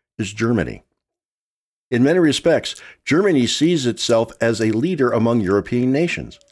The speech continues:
Yet Germany has allowed its Green Party to hijack its economy and that of the rest of Europe.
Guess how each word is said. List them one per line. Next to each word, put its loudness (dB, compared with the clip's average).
Yet -2
Germany 2
has 2
allowed 2
its -4
Green 0
Party 0
to -2
hijack 0
its -6
economy -2
and 0
that 0
of -2
the 2
rest 0
of -2
Europe. 0